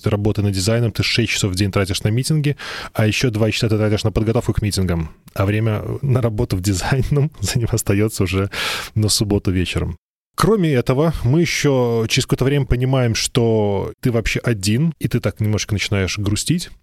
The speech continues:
а потом еще накатывается то, что фидбэка тебе особо никто не говорит, никто тебе по головке не гладит, ты сам по себе. И вот это все, э, в первые месяцы работы.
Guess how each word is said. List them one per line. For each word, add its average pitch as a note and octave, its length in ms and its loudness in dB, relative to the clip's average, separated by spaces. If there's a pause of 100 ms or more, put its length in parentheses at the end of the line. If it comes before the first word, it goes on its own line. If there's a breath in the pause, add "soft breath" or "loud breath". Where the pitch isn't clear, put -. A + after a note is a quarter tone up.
(120)
а A#2 80 -2
потом B2+ 300 0
еще A#2 160 -2
накатывается A2 500 0
то, A2 140 0
что - 120 -4
фидбэка A#2 380 0
тебе D#3+ 200 0
особо D3 260 0
никто D3 220 0
не C3+ 100 0
говорит, B2+ 340 0
никто A2+ 220 0
тебе - 140 -4
по A2+ 100 -2
головке G#2+ 340 0
не G#2 80 2
гладит, G2 360 0
ты - 100 -4
сам G2 180 0
по - 80 -2
себе. F#2 380 -2
И B2+ 120 2
вот F#3 140 2
это F3+ 160 0
все, D#3+ 540 2
э, B2 400 2
в - 100 -4
первые C#3+ 320 2
месяцы A#2+ 380 0
работы. G#2+ 480 -2